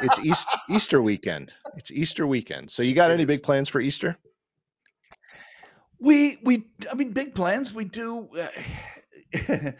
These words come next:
Speaker 2: <laughs> we have learned over the years not to ever, ever go out for Easter brunch. Ever.
Speaker 1: Ever?
Speaker 2: Because
Speaker 1: Why?
Speaker 2: you
Speaker 1: Because
Speaker 2: know
Speaker 1: they don't
Speaker 2: me,
Speaker 1: serve
Speaker 2: I do not like waiting to be seated at a
Speaker 1: Mm.
Speaker 2: restaurant.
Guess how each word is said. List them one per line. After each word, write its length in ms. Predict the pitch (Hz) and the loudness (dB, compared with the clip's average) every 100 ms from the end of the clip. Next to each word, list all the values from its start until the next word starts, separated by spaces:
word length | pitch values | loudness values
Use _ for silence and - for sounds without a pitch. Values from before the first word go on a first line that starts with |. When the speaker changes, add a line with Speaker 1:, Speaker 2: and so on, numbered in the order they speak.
| 214 | -18
Speaker 2:
<laughs> 240 | 214 151 | -20 -14
we 220 | 208 190 175 | -8 -4 -2
have 220 | 175 117 | -2 -4
learned 420 | 131 147 143 135 | -6 -4 -2 0
over 240 | 131 117 | 0 0
the 120 | 117 117 | -6 -6
years 460 | 107 101 107 110 107 | -6 -6 -8 -10 -8
not 520 | 123 123 123 131 - | -8 -4 -4 -6 -10
to 220 | - 120 - - | -14 -14 -14 2
ever, 640 | 156 151 - 110 90 - _ _ _ _ _ _ _ - | 2 4 0 -4 -4 -12 _ _ _ _ _ _ _ 6
ever 760 | 185 214 147 143 110 117 - _ _ | 10 10 8 4 4 0 -6 _ _
go 180 | 139 135 | 4 6
out 200 | 131 110 | 4 2
for 140 | 123 | -8
Easter 340 | 117 127 - 113 | -6 -8 -8 -10
brunch. 520 | 117 113 82 - - _ _ - | -8 -8 -8 -14 -18 _ _ 4
Ever. 540 | 190 196 151 135 92 - | 10 10 8 2 2 -4
Speaker 1:
Ever? 460 | 104 101 113 120 - _ _ _ _ _ | -4 0 0 -2 -6 _ _ _ _ _
Speaker 2:
Because 360 | - - 127 104 | -14 -10 -8 0
Speaker 1:
Why? 160 | 107 98 | 2 2
Speaker 2:
you 40 | |
Speaker 1:
Because 240 | 90 98 | 0 -2
Speaker 2:
know 80 | 98 | 2
Speaker 1:
they 60 | 101 | 4
don't 140 | 101 | 2
Speaker 2:
me, 40 | - | 0
Speaker 1:
serve 380 | - 104 101 101 | 0 2 2 0
Speaker 2:
I 40 | |
do 100 | 120 | -4
not 260 | 123 143 127 | -4 -4 -2
like 200 | 131 117 | -4 -4
waiting 640 | 113 113 117 127 135 135 120 | -10 -6 -6 -4 -6 -8 -10
to 100 | 131 | -10
be 120 | 113 | -10
seated 400 | 104 - 127 123 | -10 -8 -8 -6
at 120 | 113 107 | -8 -6
a 40 | |
Speaker 1:
Mm. 40 | 101 | -4
Speaker 2:
restaurant. 580 | 113 85 107 131 127 | -4 -4 -4 -4 -6